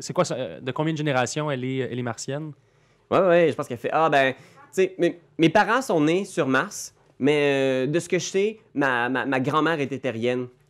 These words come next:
Speaker 2: Nouveau-Mexique, officiellement. Elle avait un ranch là-bas.
Speaker 1: Ah, ouais.
Speaker 2: Ouais, ouais, mais
Speaker 1: Je,
Speaker 2: j'ai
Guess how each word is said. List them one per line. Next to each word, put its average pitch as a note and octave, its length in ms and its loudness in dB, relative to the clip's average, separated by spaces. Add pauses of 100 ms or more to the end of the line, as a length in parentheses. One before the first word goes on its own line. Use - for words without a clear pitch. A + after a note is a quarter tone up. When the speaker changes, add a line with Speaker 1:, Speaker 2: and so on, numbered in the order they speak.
(500)
Speaker 2:
Nouveau-Mexique, D3+ 760 2 (160)
officiellement. C3 540 0 (280)
Elle A2+ 100 2
avait C3 120 2
un C3 100 2
ranch C#3 340 2
là-bas. D#3+ 320 0 (140)
Speaker 1:
Ah, A#2 400 -6 (140)
ouais. A2+ 220 -12 (260)
Speaker 2:
Ouais, A#2+ 140 0
ouais, B2 180 2
mais B2+ 100 0
Speaker 1:
Je, C3+ 80 0
Speaker 2:
j'ai - 60 -4